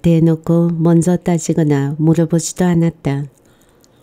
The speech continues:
무엇 때문에 그러느냐고 투정이라도 할 줄 알았는데 아내인 소영은 그저 침묵했다.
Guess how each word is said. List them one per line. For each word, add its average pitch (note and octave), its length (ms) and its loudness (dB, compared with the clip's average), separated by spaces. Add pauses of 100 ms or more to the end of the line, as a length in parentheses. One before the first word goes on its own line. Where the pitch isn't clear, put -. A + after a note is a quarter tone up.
(320)
무엇 F3 300 2
때문에 F3+ 420 2
그러느냐고 E3 800 2
투정이라도 F3 800 0
할 F3+ 180 2
줄 F3 240 -2
알았는데 D3+ 720 0 (680)
아내인 F3 440 2
소영은 D#3+ 680 2
그저 F3 360 0
침묵했다. D#3+ 1000 -2